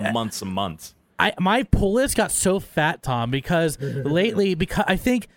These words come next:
Speaker 2: because of that weird lull with the beginning of covid, now it's like they were rushing to get everything out. All these cos-, big, big events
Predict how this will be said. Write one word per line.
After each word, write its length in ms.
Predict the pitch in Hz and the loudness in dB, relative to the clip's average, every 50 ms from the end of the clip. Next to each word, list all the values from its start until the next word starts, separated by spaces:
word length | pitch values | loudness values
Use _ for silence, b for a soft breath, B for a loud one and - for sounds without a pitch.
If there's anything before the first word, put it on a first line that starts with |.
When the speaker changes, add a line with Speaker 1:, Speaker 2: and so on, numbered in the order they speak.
| b b b b | b b b b
Speaker 2:
because 480 | - 190 - - - 196 208 220 214 220 | -2 -2 -2 0 2 2 2 2 2 0
of 260 | - - 208 214 175 | 0 0 0 2 2
that 220 | 156 190 175 - 143 | 0 0 0 0 0
weird 320 | 175 175 190 190 170 139 | 0 2 2 0 -2 -2
lull 540 | 135 147 151 147 147 151 160 170 190 202 - _ _ _ _ _ _ - 147 151 131 131 | 0 2 2 4 4 4 4 2 2 0 -2 _ _ _ _ _ _ -14 -12 -10 -4 -2
with 140 | - 165 | -2 -2
the 80 | 143 151 | 0 -2
beginning 300 | 156 143 156 165 170 170 | 0 0 0 0 2 0
of 120 | 165 143 | 0 0
covid, 540 | - - 143 147 151 139 175 180 190 196 208 b b b b b b b _ - - - - | 0 2 2 2 4 4 2 2 2 2 0 b b b b b b b _ -20 -20 -6 -2
now 260 | 180 185 180 190 214 | 0 2 4 4 2
it's 120 | 214 - - | 2 2 2
like 180 | 214 196 175 | 0 0 2
they 100 | - 185 | 2 2
were 140 | 170 165 151 139 | 2 2 2 2
rushing 340 | 143 160 175 - - 196 | 2 2 2 2 0 2
to 100 | 151 175 | 2 2
get 180 | 156 160 170 165 | 2 2 2 2
everything 420 | 156 165 160 180 180 165 180 160 | 2 2 2 2 0 0 0 2
out. 160 | 160 156 135 - | 2 0 2 2
All 180 | 139 165 180 | 2 2 4
these 180 | 170 202 208 - | 4 2 0 0
cos-, 300 | - - 180 175 185 160 165 - 139 | 0 2 2 2 2 0 -4 -2 0
big, 320 | 147 175 160 131 123 - | 0 0 0 -2 -2 0
big 260 | - 208 240 202 160 | 2 2 2 2 0
events 500 | 247 233 170 208 220 190 156 135 - - | -2 0 2 2 2 2 0 -2 -6 -8